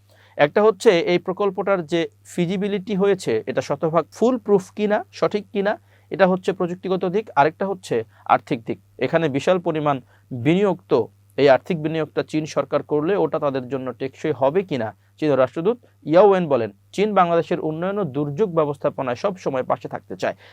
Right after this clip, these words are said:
তিস্তা নদী অঞ্চলের মানুষের সমস্যাগুলো আমরা গুরুত্বের সঙ্গে দেখছি। এই পরিদর্শন আমাদের ভবিষ্যৎ পরিকল্পনা গ্রহণে সহায়ক হবে।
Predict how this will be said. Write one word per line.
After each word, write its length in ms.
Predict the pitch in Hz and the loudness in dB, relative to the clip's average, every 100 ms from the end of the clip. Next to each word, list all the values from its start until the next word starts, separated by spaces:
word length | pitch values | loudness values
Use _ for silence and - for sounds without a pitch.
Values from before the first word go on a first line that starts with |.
| - _ | -20 _
তিস্তা 240 | 196 185 | -4 4
নদী 180 | 240 240 | 4 6
অঞ্চলের 440 | 247 214 220 220 208 | 4 4 4 4 2
মানুষের 380 | 185 185 208 | 2 2 2
সমস্যাগুলো 640 | 190 185 185 185 190 185 180 | 0 0 -2 0 -2 4 4
আমরা 220 | 147 143 | 4 0
গুরুত্বের 360 | 131 143 - | -2 -6 -6
সঙ্গে 360 | 151 135 120 120 | -4 -4 -2 -4
দেখছি। 420 | 107 120 - - - _ _ | -2 -4 -4 -8 -8 _ _
এই 120 | 170 | 2
পরিদর্শন 520 | 180 190 190 185 247 | 4 2 2 0 0
আমাদের 300 | 226 185 180 | 2 2 0
ভবিষ্যৎ 420 | 151 156 180 - - | 0 0 0 -4 -6
পরিকল্পনা 580 | 196 185 185 175 180 | -4 -2 -4 -4 -4
গ্রহণে 360 | 156 147 143 131 | -2 -2 -2 -4
সহায়ক 440 | - 143 143 123 | -6 -2 0 0
হবে। 280 | - - - | -2 -10 -12